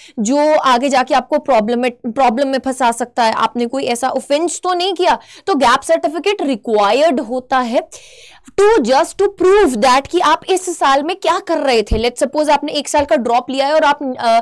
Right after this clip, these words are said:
नीट की प्रिपरेशन कर रहे थे, तो आपको वहां पे जस्टिफाई करना होता है कि वो जो गैप ईयर था उसमें आपने क्या किया है actually। ठीक है,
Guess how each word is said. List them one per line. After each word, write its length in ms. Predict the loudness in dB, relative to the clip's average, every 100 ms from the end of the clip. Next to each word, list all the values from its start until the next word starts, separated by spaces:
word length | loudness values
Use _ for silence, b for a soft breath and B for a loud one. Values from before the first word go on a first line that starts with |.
| -2 B B
नीट 240 | 0 0 0
की 180 | -2
प्रिपरेशन 540 | 0 0 0 -2 -2 -2
कर 140 | -2
रहे 140 | 0 -4
थे, 160 | -6
तो 120 | -2
आपको 280 | 0 0 0
वहां 140 | -2 0
पे 100 | 0
जस्टिफाई 500 | -2 -2 0 0 0
करना 280 | -2 -2
होता 220 | -2 -2 -4
है 60 |
कि 100 | -4
वो 100 | -2
जो 100 | -2
गैप 260 | 2 0 0
ईयर 160 | -2 -2
था 60 | -4
उसमें 240 | -6 -2
आपने 180 | -4 -4
क्या 260 | -6 -6 -6
किया 200 | -4 -2
है 160 | 0 0
actually। 480 | -2 _ -8 -8 -8 -6
ठीक 140 | -2
है, 100 | -4